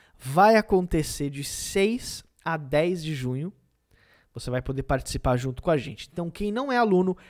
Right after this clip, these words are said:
é a oportunidade de você conhecer a nossa equipe, de você conhecer como os alunos saem do zero até a fluência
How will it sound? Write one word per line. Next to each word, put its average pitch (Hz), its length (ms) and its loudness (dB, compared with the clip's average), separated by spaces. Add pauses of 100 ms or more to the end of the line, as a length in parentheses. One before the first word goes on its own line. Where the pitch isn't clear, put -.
(140)
é 143 120 -2
a 143 80 6
oportunidade 185 1040 4
de 131 60 -10
você 131 340 -8
conhecer 156 880 -4 (300)
a 131 80 -6
nossa 127 280 -4
equipe, 139 380 -10
de 123 80 -12
você 127 260 -8
conhecer 156 680 -4 (440)
como 240 360 6
os 214 140 2
alunos 165 460 2
saem 123 280 -4
do 123 120 -4
zero 185 480 4 (320)
até 160 360 -2
a 190 60 0
fluência 156 680 -4